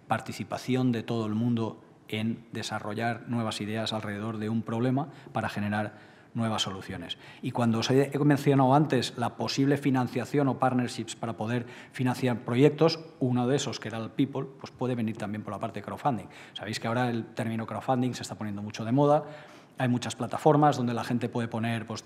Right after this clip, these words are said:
cinco euros para un proyecto y cada uno va poniendo su cantidad y acaba el proyecto siendo financiado, por lo menos para poder arrancar, ¿no? Entonces, es, es un mecanismo muy interesante para pequeños proyectos que puedan llegar. Entonces, pues bueno,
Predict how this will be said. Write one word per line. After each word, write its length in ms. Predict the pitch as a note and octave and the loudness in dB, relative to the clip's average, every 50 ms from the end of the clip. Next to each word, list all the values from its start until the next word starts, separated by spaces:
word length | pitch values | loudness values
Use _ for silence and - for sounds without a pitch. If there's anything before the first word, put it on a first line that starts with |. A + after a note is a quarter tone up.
| A#2+ A#2 | -14 -16
cinco 500 | - - - C3 B2 A#2 - B2+ B2 B2 | -14 -6 -4 -2 -2 -2 -2 -2 -2 0
euros 280 | A#2+ A2+ A2+ G#2+ - | -2 -2 -4 -6 -6
para 160 | - A#2 A2+ A2 | -4 -4 -2 -2
un 80 | A2 | -2
proyecto 500 | - A#2 A#2 C3 C#3 C#3 C#3+ D#3+ D#3+ D#3+ D#3+ - - - - - - | -2 0 2 2 2 4 4 2 2 2 0 -10 -14 -16 -16 -8 0
y 240 | D#3 C#3 B2+ B2 A#2+ | 2 4 4 4 2
cada 260 | - C#3+ C3 B2+ B2 | 2 2 2 4 4
uno 200 | B2 B2+ B2+ B2 | 4 4 4 4
va 120 | A#2+ A#2+ | 2 0
poniendo 320 | - A#2+ B2 B2 A#2 A2 G2 | 2 2 2 4 2 2 2
su 100 | - A2+ | 0 0
cantidad 420 | - B2 A#2+ - - B2+ C3 C#3+ | 2 0 0 0 0 2 2 4
y 100 | C#3+ C3 | 4 2
acaba 240 | A2+ - A#2 A#2 A#2 | 2 0 -2 -2 -2
el 60 | A2+ | -4
proyecto 360 | - A2+ A2+ A#2 A2+ - B2 A2 | -6 -6 -6 -6 -6 -6 -8 -6
siendo 240 | - B2 A2+ A#2 G#2+ | -4 -2 -2 -4 -4
financiado, 480 | - A2+ G#2+ A2+ A2 - A#2 A#2 A#2 | -4 -4 -6 -6 -6 -6 -6 -6 -6
por 100 | - G2+ | -6 -8
lo 40 | G2 | -6
menos 180 | G#2 A2 G#2+ - | -6 -6 -6 -6
para 160 | - F#2+ F#2 | -8 -8 -8
poder 220 | - F#2 G2+ F#2 | -6 -8 -8 -8
arrancar, 460 | F2+ F2 - E2+ E2+ - - - - | -8 -10 -12 -12 -12 -12 -12 -12 -12
¿no? 120 | F#2+ B2 C3+ - - - - - - - - - | -12 -12 -12 -12 -16 -20 -20 -20 -20 -20 -16 -4
Entonces, 360 | - D#3+ E3 D#3+ F3+ E3 C3+ | 4 4 6 6 6 4 2
es, 40 | - | 2
es 120 | - C#3+ D#3 | 2 4 4
un 60 | E3 | 6
mecanismo 420 | D#3+ - C#3 C#3 D3 C#3 C#3+ D3 | 6 6 6 6 6 6 6 6
muy 160 | C#3 C#3 C3+ B2+ | 6 6 6 4
interesante 500 | C3+ B2+ A#2 - C#3 C3 B2 D3+ D#3 D3+ | 4 2 0 2 2 2 4 4 2 4
para 500 | - B2 A#2 A2+ A2 A2+ - - - - | 4 2 4 4 0 -2 -4 -6 -6 -4
pequeños 440 | B2 A#2+ - C#3+ D3 D3+ D3+ D3+ | -2 2 4 6 8 8 6 4
proyectos 500 | D3 D3+ D3 C#3 D3+ D3+ D3+ D3+ D#3+ - | 4 4 4 6 6 4 2 0 -2 -2
que 80 | - C3+ | -2 -4
puedan 300 | G#2 B2+ A#2+ A2+ A2+ G#2+ | -4 -2 -2 -2 -2 -4
llegar. 320 | G#2+ G#2 G2+ F#2+ F2 - - - - - - - - - - - - - - - - - - - - - - - - - - - - - | -6 -8 -8 -8 -10 -10 -14 -18 -20 -20 -20 -18 -18 -18 -18 -20 -20 -20 -20 -20 -20 -20 -20 -20 -20 -20 -20 -18 -18 -18 -18 -18 -12 -2
Entonces, 320 | - D#3 D3+ D#3+ D3+ B2+ | 4 8 10 10 10 10
pues 160 | B2 D3+ C#3 | 8 8 8
bueno, 380 | D3+ C#3+ B2 - - - - | 10 8 8 4 -2 -8 -12